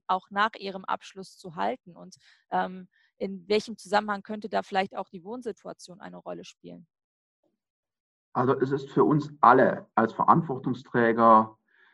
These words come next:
Speaker 2: äh, in der Stadt und, äh, auch in der Städteregion eine der wichtigsten Aufgaben, unsere zukünftigen Führungskräfte auch in Aachen zu halten. Also in, das betrifft natürlich in erster Linie auch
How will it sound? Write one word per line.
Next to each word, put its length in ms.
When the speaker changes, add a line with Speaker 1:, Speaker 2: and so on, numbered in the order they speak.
Speaker 2:
äh, 260
in 120
der 120
Stadt 440
und, 320
äh, 40
auch 400
in 80
der 80
Städteregion 920
eine 240
der 160
wichtigsten 460
Aufgaben, 1040
unsere 420
zukünftigen 680
Führungskräfte 760
auch 180
in 120
Aachen 300
zu 180
halten. 400
Also 280
in, 340
das 200
betrifft 340
natürlich 340
in 100
erster 260
Linie 320
auch 260